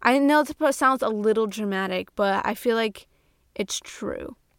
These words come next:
And so those are the truths to that definition. However, there are defects in this definition as well. The creative skill component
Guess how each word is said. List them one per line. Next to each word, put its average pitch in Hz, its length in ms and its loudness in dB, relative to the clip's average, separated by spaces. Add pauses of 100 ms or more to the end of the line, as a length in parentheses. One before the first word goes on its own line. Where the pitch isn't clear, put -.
(1000)
And 233 140 -2
so 269 140 6
those 285 220 8
are 330 160 6
the 285 80 4
truths 233 500 -4
to - 160 -8
that 190 360 0 (560)
definition. 196 600 -2
However, 220 600 4
there 254 380 0
are 220 320 4
defects 190 720 -6
in 196 400 -4 (140)
this - 160 -6
definition 196 480 -6
as 185 160 -8
well. 190 320 -6 (1700)
The 226 160 0
creative 349 440 2
skill 220 480 0
component 190 800 -6